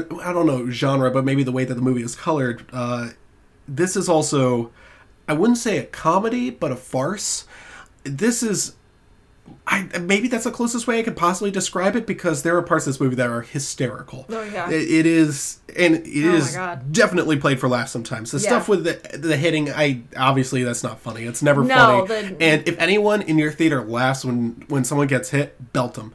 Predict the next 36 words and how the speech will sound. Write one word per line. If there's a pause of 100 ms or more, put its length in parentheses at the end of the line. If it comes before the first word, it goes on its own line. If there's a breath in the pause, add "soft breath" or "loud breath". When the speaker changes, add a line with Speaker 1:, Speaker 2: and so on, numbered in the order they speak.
(380 loud breath)
Speaker 1:
But (300)
Speaker 2:
Yeah.
Speaker 1:
this
Speaker 2:
They,
they
played (440 soft breath)
they
played
the,
there's,
there's
a
scene
in
the
trailer,
so
I'm
not
really
s-, (180)
spoiling
anything
for
you.
There's
a
scene
in
the
trailer
where (500 soft breath)
a, (140)
uh, (880)
very
young